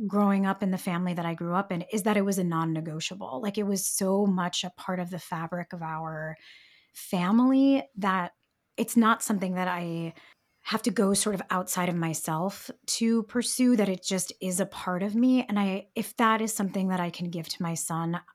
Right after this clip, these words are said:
I will feel, I will feel really good about that. I think it makes it, I remember reading an article where there were, um, four women who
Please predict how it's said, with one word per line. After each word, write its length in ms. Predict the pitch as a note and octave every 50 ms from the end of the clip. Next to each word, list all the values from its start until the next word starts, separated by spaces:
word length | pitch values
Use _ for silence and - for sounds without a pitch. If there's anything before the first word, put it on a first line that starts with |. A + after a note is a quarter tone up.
| _ - -
I 100 | F#3+ G3
will 160 | F#3 F#3+ F#3
feel, 500 | F3 - - F#3+ F3+ E3+ E3+ E3 E3 D#3+ _ _ _ _ _ _ _ -
I 80 | - G3+
will 120 | G3+ F#3+
feel 200 | F3 - G#3 F3+ F3+
really 200 | F3 E3+ F3 F3+
good 160 | F#3+ G3+ A3
about 340 | A#3 - - G3 G3 - -
that. 260 | - - - - - _ - -
I 60 | G#3
think 220 | G3+ A3 G#3 -
it 80 | G#3 G3
makes 260 | F#3 F#3 F3+ - -
it, 140 | G3 F#3 - - B3+ - -
I 80 | A3+
remember 440 | G3+ G3 G#3 G3 G3 G3+ G3 G3+ G3
reading 280 | F#3 F3+ F3 F3+ F3 E3+
an 60 | E3
article 640 | E3+ E3+ F3 F3 F3 - - - A3 A2 - A3 - _ - - - _ _ _ _ _ _ _
where 180 | - A3 G#3 F#3+
there 160 | F#3+ F3+ F3
were, 300 | F3 F3 F3 F3 F3+ - - -
um, 300 | G3 F#3 F3+ F3 E3+ F3+ - -
four 320 | - - - A#3 G#3 G3+
women 360 | G3 G3 F#3 F#3 F3+ F3 F3
who 440 | F3 D#3 F3 G3 F3+ F3+ F3+ F3 F3+